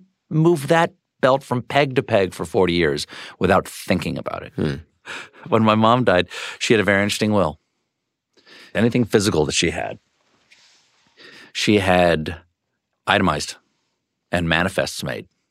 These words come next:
Speaker 2: Wow.
Speaker 1: of everything. And everything had a number. And it was distributed like this. Upon my death, or however she put it, upon my death, her children, without their spouses,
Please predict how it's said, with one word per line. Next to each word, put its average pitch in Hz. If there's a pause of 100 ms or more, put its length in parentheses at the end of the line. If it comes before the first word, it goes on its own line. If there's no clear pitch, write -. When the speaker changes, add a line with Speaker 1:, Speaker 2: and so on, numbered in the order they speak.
(240)
Speaker 2:
Wow. -
Speaker 1:
of 98
everything. 71 (1000)
And 82
everything 85
had 85
a 85
number. 87 (1300)
And 82 (800)
it 110
was 98
distributed 107
like 95
this. - (540)
Upon 110
my 135
death, 101
or 76
however 87
she 78
put 73
it, -
upon 101
my 104
death, 92 (640)
her 139
children, 90 (120)
without 101
their 156
spouses, 87